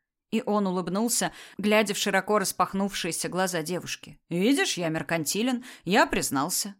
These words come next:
Ты драгоценная невеста, в которую я к тому же влюблен. Это редкое сочетание, и я не намерен рисковать.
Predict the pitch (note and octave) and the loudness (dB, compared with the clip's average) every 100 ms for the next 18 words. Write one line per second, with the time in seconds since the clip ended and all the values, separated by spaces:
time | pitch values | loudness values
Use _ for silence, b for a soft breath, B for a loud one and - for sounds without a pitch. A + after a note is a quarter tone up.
0 | _ F#3+ G3 F3 F3 F3 E3+ G3+ F#3+ F3 | _ 0 2 2 2 2 2 2 2 0
1 | E3+ D#3+ F#3 G#3+ - D3+ - E3 F#3+ G#3 | -2 -2 0 0 -2 -8 -6 -4 -2 0
2 | G3+ G3+ - G#3 A3+ G#3+ A3+ A#3+ A#3 C#4+ | 2 0 0 0 2 2 0 0 2 4
3 | A#3 D3 B B B B F#3 F#3 F3+ D#3+ | 4 2 B B B B -2 0 0 0
4 | D3+ D#3+ F3 - F3+ - - - D#3 C3+ | 0 -4 -4 -4 -4 -4 -8 -10 -10 -10
5 | C#3+ - _ G3+ A3+ C4+ C#4+ D#4+ E4 A#3+ | -10 -14 _ 0 4 6 4 4 4 6
6 | B3+ D#4+ G3+ - - G#2+ G2 - | 4 2 0 -2 -4 -8 -8 -12